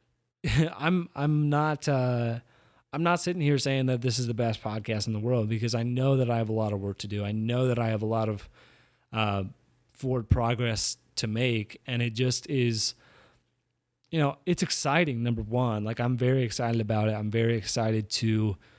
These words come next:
just put the pedal to the metal and, and get it. And, and just make progress. Like, every time I do this, I feel a little bit better and a little bit better and a little bit better because, like, it just,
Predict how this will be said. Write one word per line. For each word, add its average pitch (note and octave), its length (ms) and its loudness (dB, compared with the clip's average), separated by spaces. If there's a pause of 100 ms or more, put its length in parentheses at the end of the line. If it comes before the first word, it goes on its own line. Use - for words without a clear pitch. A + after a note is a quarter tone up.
(360)
just C#3+ 200 -10
put D3 160 2
the - 80 -14
pedal C3 280 0
to B2 40 -2
the A2 100 -4
metal A#2+ 420 2
and, A2 500 -2
and A2 240 -2
get B2 180 2
it. A2 240 -4 (580)
And, A#2+ 440 0 (1300)
and D#3 180 2
just E3 240 2
make C#3+ 320 0
progress. B2 580 0
Like, C3+ 120 -2
every D#3+ 260 2
time D3+ 220 2
I C#3 100 2
do C#3 180 4
this, B2+ 180 0
I A2+ 100 -6
feel B2+ 220 0
a - 20 2
little B2 240 2
bit A#2 140 -8
better G#2+ 280 0
and G2+ 100 -4
a G#2 60 -2
little A2+ 200 0
bit G#2+ 140 -4
better G2+ 240 -2
and F#2+ 100 -2
a G2+ 60 -2
little A2+ 200 0
bit G#2+ 160 -6
better G2+ 260 -2
because, A2 400 -2
like, G#2+ 160 0
it G#2+ 140 -4
just, A#2+ 360 0